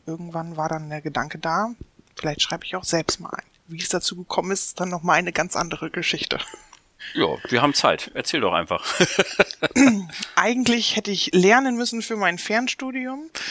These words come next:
Speaker 1: Äh, Thema war Kosten-Leistungsrechnung. Und wenn es einen Meistertitel in Prokrastination gibt, dann habe ich ihn mit Bravour bestanden.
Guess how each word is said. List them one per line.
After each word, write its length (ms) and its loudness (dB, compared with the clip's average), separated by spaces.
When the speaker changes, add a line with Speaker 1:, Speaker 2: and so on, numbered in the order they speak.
Speaker 1:
Äh, 340 2
Thema 420 -2
war 220 2
Kosten-Leistungsrechnung. 1500 0
Und 460 -8
wenn 140 -2
es 100 0
einen 180 0
Meistertitel 680 0
in 220 -2
Prokrastination 1080 -6
gibt, 300 4
dann 420 2
habe 180 -2
ich 80 -8
ihn 120 -8
mit 100 -10
Bravour 380 -8
bestanden. 720 -6